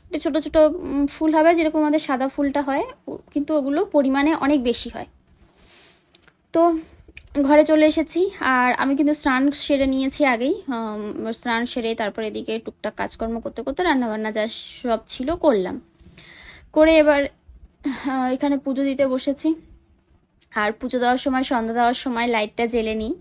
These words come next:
তাহলে বেশ ভালো লাগে দেখতে। তবে হ্যাঁ, পুরো পেছন দিকে যদি একটা ব্যাকগ্রাউন্ড দেওয়া যেত আরও বেশি ভালো লাগতো। তবে ঠিক আছে, আর কি করা যাবে। তো পুজোটা দিয়ে তারপরে যাব, উম, ঠাকুরকে ওই ভোগটা দিয়ে প্রসাদটা পেয়ে গেলাম,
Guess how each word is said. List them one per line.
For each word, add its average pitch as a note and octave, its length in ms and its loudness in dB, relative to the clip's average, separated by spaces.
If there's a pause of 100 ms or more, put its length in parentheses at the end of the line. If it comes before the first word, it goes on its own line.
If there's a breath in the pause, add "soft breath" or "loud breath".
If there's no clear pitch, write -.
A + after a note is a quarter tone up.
(120)
তাহলে A3 300 -6
বেশ A3+ 200 -4
ভালো G#3 280 -2
লাগে G#3 280 -4
দেখতে। G3 460 -6 (520 loud breath)
তবে C4 220 2
হ্যাঁ, C#4 260 2
পুরো C#4 300 -2
পেছন C4 440 -2
দিকে C4+ 180 -2
যদি C4 200 -4
একটা B3+ 240 -2
ব্যাকগ্রাউন্ড A#3 500 0
দেওয়া A3 200 -2
যেত A#3 200 -6
আরও A3+ 220 0
বেশি A#3 240 -4
ভালো A#3+ 240 -2
লাগতো। A#3+ 420 -4 (280)
তবে A4+ 180 0
ঠিক C#4+ 200 0
আছে, C4 260 0
আর A#3 120 0
কি A#3+ 120 -8
করা A3 240 0
যাবে। A3 280 -4 (920 soft breath)
তো D4 100 0
পুজোটা D#4 360 4
দিয়ে D#4+ 600 2
তারপরে C#4 680 2
যাব, B3 300 2
উম, A#3+ 960 -2
ঠাকুরকে A#3+ 400 -6
ওই A#3+ 120 -2
ভোগটা B3 380 -4
দিয়ে B3 280 0
প্রসাদটা A#3+ 480 -6
পেয়ে A#3+ 260 -4
গেলাম, D#4+ 360 -2